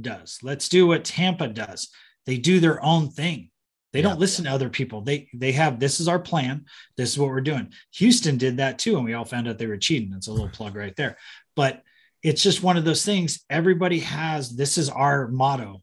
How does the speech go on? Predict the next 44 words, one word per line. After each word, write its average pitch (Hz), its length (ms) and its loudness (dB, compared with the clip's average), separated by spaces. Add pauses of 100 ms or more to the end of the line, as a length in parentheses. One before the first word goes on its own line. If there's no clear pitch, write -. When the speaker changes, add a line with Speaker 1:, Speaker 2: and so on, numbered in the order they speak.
(160)
Speaker 1:
It's 131 160 -6
kinda 165 220 4
like, 147 320 2
you 143 80 -4
know, 131 100 -2
the 123 120 -6
Yankees, 135 440 -2
"This 117 240 -4
is 120 120 -6
the 127 60 -4
Yankee 120 420 -6
way." 107 260 -6 (440)
Speaker 2:
Right. 87 280 -6 (400)
Speaker 1:
Why 127 180 2
not 170 240 2
be, 147 220 -2
"This 127 280 -4
is 135 100 -6
the 131 80 -6
Padre 123 480 -6
way. 110 340 -12
This 120 180 -4
is 131 100 -4
what 131 220 -4
we're 117 140 -8
doing. 110 400 -8
We're 139 140 0
building," 135 540 -2 (280)
you 135 80 -4
know, 143 80 2
if 131 100 -4
you 156 80 0
don't 190 160 0
like 151 240 0
it, 185 40 4
you 131 160 -2
don't 151 180 -4
think 147 140 -6
it 123 40 -6
works, 160 240 -2
fine. 113 380 -4
We 127 160 -4
love 127 260 0
it. 104 140 -12